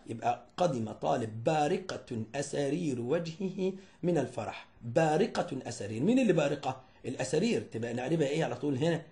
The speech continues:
هي الاسارير المعمول، اعرابها فاعل. هو ما كانش عايز الاعراب وبكرر، هو عايز بس تحدد المعمول. "ليتك تكرم الضيف"، يبقى تتحول لايه؟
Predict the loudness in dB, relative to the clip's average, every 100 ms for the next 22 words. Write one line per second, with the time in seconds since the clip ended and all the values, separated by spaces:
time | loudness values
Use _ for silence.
0 | -4 2 4 4 2 4 6 6 4 0
1 | -4 -4 4 4 4 0 -6 -12 -18 -20
2 | -20 _ -8 -2 -2 -2 -6 -4 0 0
3 | 0 -4 -6 -2 -2 -2 -4 -6 -6 -8
4 | -10 -14 -16 -6 -4 -2 -4 -4 -6 -6
5 | -12 -8 -6 -6 -10 -12 -14 -18 -20 -20
6 | -20 -20 -18 -16 -18 -2 4 6 4 0
7 | -4 -4 -4 0 2 2 2 0 -2 -12
8 | -14 -12 -10 -8 -2 0 0 -2 0 0
9 | -2